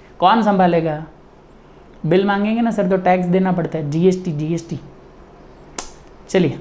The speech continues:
मैं आपके लिए एक छोटा सा फंडा clear करूँ। ऐसे grey market में काफ़ी चीज़ें मिलती हैं और जो लोग ये tax से बचने के लिए कभी कभार jewelry, कभी कभार बड़े electrical appliances बिना bill के खरीदते हैं, so that उनका अठारह परसेंट, बीस परसेंट,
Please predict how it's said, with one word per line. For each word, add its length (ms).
मैं 140
आपके 220
लिए 100
एक 100
छोटा 180
सा 120
फंडा 240
clear 260
करूँ। 240
ऐसे 200
grey 200
market 400
में 120
काफ़ी 260
चीज़ें 240
मिलती 320
हैं 240
और 160
जो 220
लोग 220
ये 80
tax 400
से 180
बचने 360
के 120
लिए 260
कभी 180
कभार 260
jewelry, 580
कभी 240
कभार 260
बड़े 260
electrical 460
appliances 720
बिना 360
bill 200
के 120
खरीदते 420
हैं, 80
so 220
that 220
उनका 500
अठारह 320
परसेंट, 400
बीस 260
परसेंट, 540